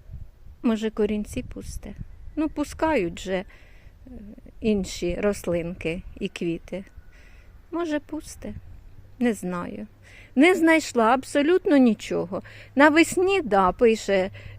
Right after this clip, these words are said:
е, Ші, що навесні, е, живці розсадить. Так це ж вони вже як, е, вилізуть. А так. Ну,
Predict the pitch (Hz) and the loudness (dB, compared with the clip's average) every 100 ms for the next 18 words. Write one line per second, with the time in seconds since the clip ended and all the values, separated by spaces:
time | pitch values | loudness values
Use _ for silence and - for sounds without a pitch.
0 | - 190 196 202 190 202 190 - 277 349 | -4 0 2 2 2 -2 -4 2 6 6
1 | - - - - - 208 185 175 175 185 | 4 -6 -20 -20 -10 -2 0 0 -2 -2
2 | 214 208 208 - 247 330 359 311 208 214 | -2 0 0 0 2 2 2 4 4 4
3 | 208 196 190 185 190 - - - - - | 2 2 0 -2 -4 -12 -20 -20 -20 -20
4 | - - - 196 220 196 - 202 190 196 | -20 -18 -12 4 4 4 2 2 4 0
5 | - 185 175 170 - 220 - 262 269 262 | 2 0 2 0 2 2 4 4 6 6
6 | 247 233 240 240 226 226 208 196 220 277 | 6 6 6 6 4 2 4 2 4 6
7 | 254 190 170 160 190 - - - 208 - | 8 6 4 -2 -8 -12 -18 -2 0 4
8 | 180 180 - - - - - - - - | 4 2 -8 -14 -14 -14 -16 -16 -16 -12
9 | - - - - 262 494 494 | -12 -12 -10 -4 -2 0 -2